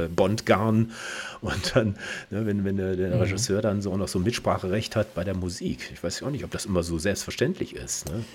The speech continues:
Speaker 1: Manchmal gibt's ja
Speaker 2: Mhm.
Speaker 1: so, wird's in Auftrag gegeben, ne? Die, die, der Film ist fertig, jetzt, jetzt verton das mal, ne?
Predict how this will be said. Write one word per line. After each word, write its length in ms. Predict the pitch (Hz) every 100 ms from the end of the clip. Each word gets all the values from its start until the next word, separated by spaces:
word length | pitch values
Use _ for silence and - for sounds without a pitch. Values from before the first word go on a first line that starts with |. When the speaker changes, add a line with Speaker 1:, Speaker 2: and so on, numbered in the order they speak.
| -
Speaker 1:
Manchmal 320 | 85 90 101
gibt's 240 | 95 98 107
ja 80 | 95
Speaker 2:
Mhm. 60 |
Speaker 1:
so, 440 | 101 98 98 87 98
wird's 140 | -
in 60 | 90
Auftrag 340 | 87 - 127
gegeben, 400 | 127 123 143 139
ne? 120 | 104
Die, 200 | 110 92
die, 100 | 90
der 400 | 87 78 92 92
Film 220 | - 101
ist 100 | 92
fertig, 400 | - 98 127 123
jetzt, 180 | 117 - - _
jetzt 200 | - - -
verton 360 | - - 190 170
das 220 | - -
mal, 260 | 65 64 53
ne? 180 | 87